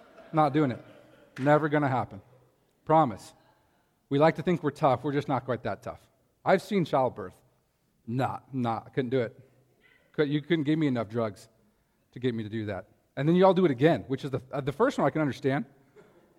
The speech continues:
The second one, I'm like, "Yo, you guys are crazy." 'Cause you've been through the first one. I've been in the room and thought to myself, "I'm glad this is, I'm glad I'm a dude right now. Right? I'm glad I'm a male, 'cause this looks like this is hard, and it looks like it hurts a lot."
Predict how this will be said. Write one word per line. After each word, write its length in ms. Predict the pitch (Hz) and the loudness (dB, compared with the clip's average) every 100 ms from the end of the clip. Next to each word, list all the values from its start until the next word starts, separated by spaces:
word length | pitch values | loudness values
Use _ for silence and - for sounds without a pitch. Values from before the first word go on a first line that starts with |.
| - | -8
The 80 | 147 | -6
second 340 | - 202 165 | 4 4 4
one, 120 | 143 135 | 2 2
I'm 80 | |
like, 180 | 131 123 | 0 0
"Yo, 200 | 147 135 | 0 0
you 80 | 139 | -2
guys 160 | 127 117 | -4 -4
are 60 | |
crazy." 420 | - 127 123 98 - _ _ | -4 -4 -4 -6 -18 _ _
'Cause 140 | 147 139 | -8 -2
you've 260 | 202 139 | -2 2
been 220 | 165 220 | 4 4
through 140 | 190 143 | 4 2
the 80 | 120 | 2
first 320 | 175 175 127 | 0 0 -2
one. 180 | 95 90 _ _ _ - | -12 -14 _ _ _ 4
I've 160 | 185 | 4
been 100 | 190 | 4
in 80 | 190 | 0
the 60 | 147 | 2
room 440 | 156 185 113 92 - _ _ _ - | 4 4 2 -6 -18 _ _ _ -10
and 100 | 127 | -4
thought 180 | 131 127 | -4 -2
to 40 | |
myself, 500 | 117 104 127 110 - _ _ | -6 -4 -4 -4 -8 _ _
"I'm 100 | 131 | -6
glad 240 | 127 123 120 | -2 -2 -2
this 160 | 117 | -8
is, 360 | 117 - - - | -12 -14 -20 -14
I'm 120 | 123 131 | -8 -4
glad 140 | 277 | -2
I'm 120 | 277 | -2
a 40 | 127 | 0
dude 200 | 135 107 | 0 -2
right 180 | 95 | -6
now. 180 | 90 82 _ _ _ _ _ _ _ - | -10 -14 _ _ _ _ _ _ _ -12
Right? 140 | 165 - | -12 -6
I'm 140 | 127 | -2
glad 160 | 131 131 | 0 2
I'm 120 | 120 | 2
a 40 | |
male, 200 | 117 98 - _ _ _ - | -2 -4 -10 _ _ _ -10
'cause 140 | 113 | -6
this 180 | 131 127 | -6 -8
looks 140 | 127 | -8
like 120 | 117 110 | -8 -8
this 160 | 113 | -14
is 80 | 104 | -14
hard, 280 | 104 95 - _ _ _ _ _ 117 | -12 -12 -12 _ _ _ _ _ -14
and 120 | 110 | -12
it 40 | |
looks 140 | 117 117 | -12 -14
like 80 | 95 | -16
it 60 | |
hurts 220 | 92 90 | -16 -16
a 40 | 87 | -16
lot." 200 | 80 | -18